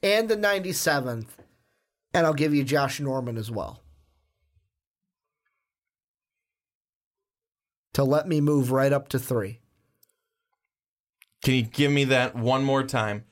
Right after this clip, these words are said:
Speaker 2: I mean, I gotta give it, I gotta give it to my guys here in
Speaker 1: So,
Speaker 2: the back room so they can, uh, tell me yay or
Speaker 1: you
Speaker 2: nay.
Speaker 1: get our first, which is the fifteenth. You get our second, which is the forty-sixth. And you get our second. We have two third rounders, a seventy-seven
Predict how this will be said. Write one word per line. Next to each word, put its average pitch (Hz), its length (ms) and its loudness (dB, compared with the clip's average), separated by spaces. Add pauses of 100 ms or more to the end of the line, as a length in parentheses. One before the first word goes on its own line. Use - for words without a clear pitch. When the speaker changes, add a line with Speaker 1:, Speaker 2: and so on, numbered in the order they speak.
(160)
Speaker 2:
I 113 80 2
mean, 127 180 2
I 127 200 2
gotta 123 200 2
give 131 180 2
it, 143 100 0
I 131 80 0
gotta 123 180 2
give 135 160 2
it 143 80 0
to 147 80 -2
my 131 140 2
guys 127 340 2
here 160 120 4
in 160 80 4
Speaker 1:
So, 151 40 2
Speaker 2:
the 120 60 0
back 120 320 0
room 123 180 0
so 123 140 -4
they 117 160 2
can, 117 200 -2
uh, 110 120 2
tell 131 240 -2
me 123 100 -2
yay 117 220 2
or - 40 4
Speaker 1:
you 165 140 4
Speaker 2:
nay. 151 60 0
Speaker 1:
get 180 180 2
our 170 160 2
first, 220 580 0
which 180 220 -2
is 151 140 -4
the 151 80 2
fifteenth. 175 840 -2 (680)
You 147 160 4
get 165 160 2
our 151 120 4
second, 196 600 0
which 143 200 -2
is 120 120 -4
the 139 100 -2
forty-sixth. 160 1000 -2 (680)
And 165 160 2
you 156 100 2
get 165 220 2
our 139 180 2
second. 139 640 0
We 143 120 0
have 135 160 -2
two 214 200 -2
third 190 340 0
rounders, 120 500 -2
a 117 60 -4
seventy-seven 190 920 0